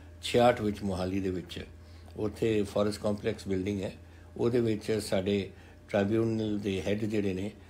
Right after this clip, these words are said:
ਜਸਟਿਸ ਰੋ-, ਰ-, ਇੰਦਰਜੀਤ ਸਿੰਘ, ਇਹ ਰਿਟਾਇਰਡ ਨੇ ਹਾਈ ਕੋਰਟ 'ਤੇ, ਇਹ ਤੁਹਾਡੀ ਗੱਲ ਸੁਣਨਗੇ ਔਰ ਤੁਹਾਡਾ ਇਹ ਹੱਲ ਕਰਨਗੇ। ਇਹ, ਅਹ,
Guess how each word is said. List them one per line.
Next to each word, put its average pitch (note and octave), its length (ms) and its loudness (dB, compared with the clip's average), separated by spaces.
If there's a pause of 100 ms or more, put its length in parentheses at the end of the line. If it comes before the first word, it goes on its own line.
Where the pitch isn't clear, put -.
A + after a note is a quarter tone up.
(320)
ਜਸਟਿਸ G2+ 540 0
ਰੋ-, F#2+ 180 0 (160)
ਰ-, G2 180 0
ਇੰਦਰਜੀਤ G#2+ 480 0
ਸਿੰਘ, A2+ 240 -4 (480)
ਇਹ G2+ 160 2
ਰਿਟਾਇਰਡ G2 460 0
ਨੇ A2+ 140 2
ਹਾਈ F#2+ 180 0
ਕੋਰਟ G#2 260 -2
'ਤੇ, - 240 -6 (340)
ਇਹ G2+ 120 -2
ਤੁਹਾਡੀ G2 340 -2
ਗੱਲ F#2 160 -2
ਸੁਣਨਗੇ G2 540 -6 (140)
ਔਰ G2 80 -8
ਤੁਹਾਡਾ - 300 -8
ਇਹ F2+ 140 -6 (100)
ਹੱਲ F2+ 80 -8
ਕਰਨਗੇ। - 400 -14 (3500)
ਇਹ, B2 340 4
ਅਹ, F#2+ 540 -4